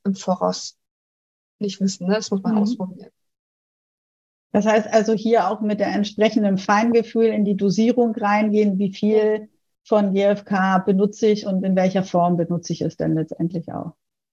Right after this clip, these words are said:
Speaker 1: Ja, und auch hier ist wieder das Mindset wichtig. Ich, also, ne, also ich bin kein besserer Mensch, nur weil ich empathisch bin. Und der ist kein schlechterer Mensch, weil der weniger empathisch ist.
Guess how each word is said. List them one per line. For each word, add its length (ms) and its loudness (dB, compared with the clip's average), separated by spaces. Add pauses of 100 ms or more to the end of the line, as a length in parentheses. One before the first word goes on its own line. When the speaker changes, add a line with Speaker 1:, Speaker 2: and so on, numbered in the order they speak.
Speaker 1:
Ja, 260 2
und 140 -2
auch 100 -2
hier 220 0
ist 160 -2
wieder 160 2
das 120 -2
Mindset 500 0
wichtig. 500 -2
Ich, 220 -4
also, 240 2
ne, 200 2
also 200 -4
ich 120 -8
bin 140 2
kein 200 2
besserer 340 0
Mensch, 280 0
nur 140 2
weil 100 2
ich 120 -6
empathisch 560 -4
bin. 240 0 (320)
Und 160 0
der 100 4
ist 140 -2
kein 140 2
schlechterer 400 0
Mensch, 260 0
weil 100 4
der 160 2
weniger 300 4
empathisch 520 -2
ist. 200 -18